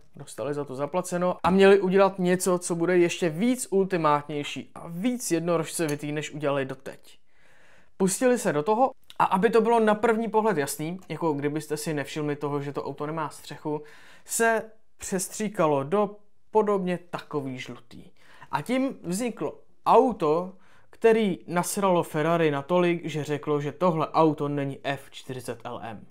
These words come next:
A pravděpodobně proto se udává, že F čtyřicet L M bylo osmnáct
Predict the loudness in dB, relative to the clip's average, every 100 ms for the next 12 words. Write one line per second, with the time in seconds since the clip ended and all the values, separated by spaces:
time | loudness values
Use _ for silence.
0 | -8 0 4 4 4 2 0 0 -2 -4
1 | -6 -4 0 2 2 0 -2 -4 -6 -6
2 | -8 -6 -4 -2 -2 -2 -2 -2 -2 -4
3 | -10 -10 -10 -10 -14 -20